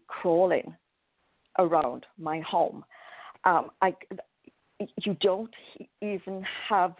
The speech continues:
the ability and the energy to stand up tall. You, you don't. And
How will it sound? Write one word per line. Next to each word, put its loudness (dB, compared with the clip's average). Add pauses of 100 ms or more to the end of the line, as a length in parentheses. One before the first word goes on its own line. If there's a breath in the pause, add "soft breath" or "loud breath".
the -4
ability -2
and -2
the -8 (140)
energy 0 (240)
to -4 (180)
stand 0 (260)
up -4 (320)
tall. 0 (400 loud breath)
You, -4 (140)
you -2 (100)
don't. 2 (160)
And -4